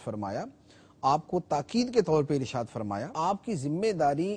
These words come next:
ان کو اللہ کے عذاب کی خبریں سنا دینا ہے، اللہ کے عذاب سے ڈرانا ہے، آپ کی اتنی ذمہ داری۔ یہ آپ کی ذمہ داری نہیں ہے کہ یہ مان ہی جائیں اور یہ کسی قسم کا کوئی اعتراض نہ کریں۔ لہٰذا جیسے ان کے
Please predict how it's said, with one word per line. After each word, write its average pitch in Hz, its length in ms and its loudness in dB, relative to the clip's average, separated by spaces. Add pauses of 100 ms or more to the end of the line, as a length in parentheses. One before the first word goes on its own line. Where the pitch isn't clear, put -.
(120)
ان 208 280 -2
کو 170 500 4
اللہ 170 480 0
کے 190 140 2 (120)
عذاب 156 640 2 (220)
کی 185 320 -6
خبریں 170 360 0
سنا 120 320 -4
دینا 78 200 -8
ہے، - 260 -18 (120)
اللہ 147 240 -2 (120)
کے 175 100 -2
عذاب 143 300 -2
سے 185 140 -4
ڈرانا 120 580 -4
ہے، 113 120 -8
آپ 196 180 -2
کی 220 60 -4
اتنی 208 240 -2
ذمہ 127 240 -4
داری۔ 90 280 -8 (960)
یہ 208 180 0
آپ 277 200 0
کی 254 80 0
ذمہ 233 260 0
داری 208 280 2
نہیں 208 180 0
ہے 240 80 2
کہ 233 100 -6
یہ 214 160 0
مان 165 400 0
ہی 185 260 0
جائیں 160 340 0
اور 160 200 -2
یہ 151 220 -2
کسی 165 260 -6
قسم 151 280 -6
کا 147 120 -4
کوئی 143 280 -6
اعتراض 123 440 -6
نہ 135 80 -8 (140)
کریں۔ 135 180 -6
لہٰذا 139 520 -2 (500)
جیسے 156 440 4
ان 175 220 0
کے 196 280 4